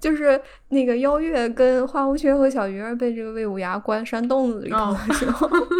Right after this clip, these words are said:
Speaker 2: <laughs>
Speaker 1: 然后那个铁心兰和小辣椒在外头可着急了，
Speaker 2: 在外头。
Speaker 1: 人说，
Speaker 2: 嗯。
Speaker 1: 就说：“莲心公主，我们可咋办呢？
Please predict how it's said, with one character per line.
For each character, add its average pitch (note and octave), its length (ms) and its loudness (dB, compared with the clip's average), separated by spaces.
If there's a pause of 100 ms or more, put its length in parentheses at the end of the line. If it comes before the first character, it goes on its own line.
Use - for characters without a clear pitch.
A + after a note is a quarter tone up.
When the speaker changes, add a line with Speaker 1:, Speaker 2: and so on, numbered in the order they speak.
(120)
Speaker 2:
<laughs> F#4 320 -2 (140)
Speaker 1:
然 D#4+ 100 0
后 A4+ 140 -2 (120)
那 F4+ 120 -4
个 D4 120 -2
铁 B3 220 -2
心 C#4 180 -2
兰 C4+ 220 -2
和 C#4+ 140 -6
小 C4 180 0
辣 A3+ 140 -4
椒 B3 180 -4
在 C4 120 -6
外 C4 140 -6
头 B3 120 -4
可 A#3+ 180 -8
着 A#3 220 -2
急 - 20 0
了， B3+ 60 0
Speaker 2:
在 G#3 260 -4
外 G#3+ 220 -2
头。 - 40 -14 (280)
Speaker 1:
人 B3+ 120 -2
说， B3 160 0
Speaker 2:
嗯。 A#3+ 40 -2
Speaker 1:
就 C4 100 -4
说 C#4+ 140 -2
：“莲 B3 200 0
心 C#4 220 0
公 C#4 160 2
主， C4+ 140 -2
我 G#3+ 40 -4
们 A3 120 -6
可 D#4 100 -4
咋 - 220 -4
办 C4+ 260 2
呢？ - 240 -8